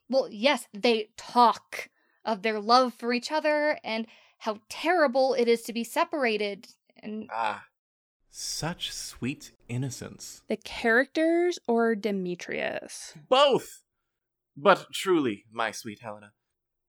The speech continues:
Speaker 2: this is a beautiful tale. How may I lend my simple talents to its creation?
Speaker 1: You want to be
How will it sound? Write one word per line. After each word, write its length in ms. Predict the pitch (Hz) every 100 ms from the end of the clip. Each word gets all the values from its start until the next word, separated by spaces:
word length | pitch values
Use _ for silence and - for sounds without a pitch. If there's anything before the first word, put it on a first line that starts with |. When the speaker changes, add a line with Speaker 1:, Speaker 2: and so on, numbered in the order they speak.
| -
Speaker 2:
this 420 | 147 269 277 - -
is 140 | 160
a 60 | 143
beautiful 440 | 156 165 135 135
tale. 400 | - 139 107 90 _ _ _ _ - 269
How 120 | 311
may 200 | 277 240
I 100 | 208
lend 240 | 190 165
my 380 | 151 156 143 117 _
simple 460 | - - 123 107 98
talents 600 | - 104 104 98 - - _ _ -
to 60 | 139
its 120 | -
creation? 560 | 151 156 156 - 98 _ _ _ _ _
Speaker 1:
You 580 | - 233 269 262 262 240
want 420 | 208 233 240 233 -
to 160 | 226
be 500 | 196 208 196 196 208